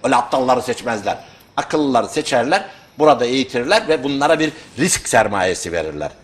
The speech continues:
Alır, götürür veya götüremez. İşte se-, fe-, şeyin, Facebook'un C E O'su iki bin on altı yılında uça-, özel uçağına atlıyor. Nereye gidiyor biliyor musunuz? Brezilya'ya gidiyor.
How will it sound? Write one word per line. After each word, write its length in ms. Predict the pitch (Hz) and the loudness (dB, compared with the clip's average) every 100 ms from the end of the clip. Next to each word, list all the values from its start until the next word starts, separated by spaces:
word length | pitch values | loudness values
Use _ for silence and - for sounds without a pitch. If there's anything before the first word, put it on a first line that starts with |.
| _ _ - | _ _ 4
Alır, 300 | 165 170 202 - | 6 6 0 -4
götürür 520 | 143 - 160 220 - | -6 -4 -4 -4 -2
veya 160 | 135 127 | 2 2
götüremez. 520 | 107 101 95 85 78 - _ _ _ _ _ _ _ | 0 -8 -10 -10 -16 -20 _ _ _ _ _ _ _
İşte 360 | - - 151 - - _ - | -6 4 4 2 -6 _ -18
se-, 240 | - 170 | -6 -6
fe-, 640 | - 165 175 - 113 - 135 | -2 0 0 -4 -12 -6 0
şeyin, 240 | 156 135 | 2 2
Facebook'un 560 | 143 175 - 139 139 139 - | 2 0 -2 -2 -2 -4 -8
C 160 | - | 2
E 60 | 190 | 4
O'su 380 | 147 - 175 - - - _ | 4 2 -2 -4 -16 -20 _
iki 200 | - 185 | -8 -2
bin 80 | 160 | -2
on 120 | 139 | 2
altı 240 | 147 127 123 | 4 4 0
yılında 380 | 117 107 120 156 | -4 -2 -2 -2
uça-, 200 | - - | -2 -6
özel 280 | 127 123 | -2 0
uçağına 320 | 123 120 123 220 | 0 2 2 2
atlıyor. 380 | - 110 87 - _ _ _ _ | 0 -4 -6 -8 _ _ _ _
Nereye 260 | 110 147 131 | -2 2 2
gidiyor 320 | 101 107 104 | 0 -4 -4
biliyor 180 | 131 180 | 0 -2
musunuz? 260 | 104 90 - _ _ _ _ _ _ _ _ _ - | -2 -10 -14 _ _ _ _ _ _ _ _ _ 2
Brezilya'ya 500 | 180 156 160 123 95 | 2 2 0 0 0
gidiyor. 300 | 76 71 | -4 -16